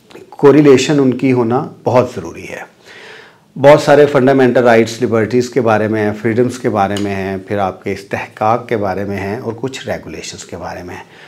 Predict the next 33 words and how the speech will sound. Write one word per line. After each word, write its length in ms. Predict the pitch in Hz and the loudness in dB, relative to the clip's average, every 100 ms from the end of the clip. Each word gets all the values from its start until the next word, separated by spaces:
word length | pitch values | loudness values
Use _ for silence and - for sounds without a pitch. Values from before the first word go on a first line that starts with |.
| - - | -12 -4
वो 80 | 156 | -4
सब 360 | - 185 180 | 0 -2 0
का, 120 | - | 0
सब 340 | 175 - - 196 | 0 2 -2 4
का 80 | 185 | 2
इतलाक़ 400 | 135 120 104 107 | 4 0 -2 -4
सरकारी 400 | 120 104 98 95 | -10 -6 -6 -6
मुलाजमीन 540 | 101 95 92 104 101 | -6 -8 -8 -10 -8
में 180 | 98 98 | -8 -8
भी 80 | 101 | -10
होता 240 | 95 - | -8 -6
है, 60 | 139 | -6
और 80 | |
ज़रूरत 320 | 120 123 135 135 | -2 -2 0 -2
इस 140 | 131 | -4
अमर 200 | 131 156 | -2 0
की 140 | 151 | 2
है 140 | 143 123 | 2 2
कि 120 | 131 | 0
जितने 320 | 117 120 156 | -4 -4 -4
भी 140 | 156 151 | 0 0
administrative 680 | 110 107 - 113 - 110 104 | -2 -6 -6 -8 -6 -8 0
laws 340 | 117 156 151 | 4 4 2
हैं, 240 | 107 101 101 - - - _ | -6 -6 -8 -16 -20 -20 _
उनको 220 | 160 165 | 0 2
fundamental 600 | 180 139 123 127 123 117 | 2 2 2 2 2 0
rights 340 | 123 113 104 101 | 0 0 -2 -4
से, 120 | - | -6
उनसे 540 | 127 113 117 - 120 | -6 -6 -10 -6 -4
मुताबिकत 760 | 170 131 98 87 - - 117 - _ - | -4 -6 -6 -6 -8 -10 -10 -12 _ -10
पैदा 240 | 87 73 | -8 -8
की 280 | - 82 76 | -14 -16 -18
जाए। 220 | - - | -18 -18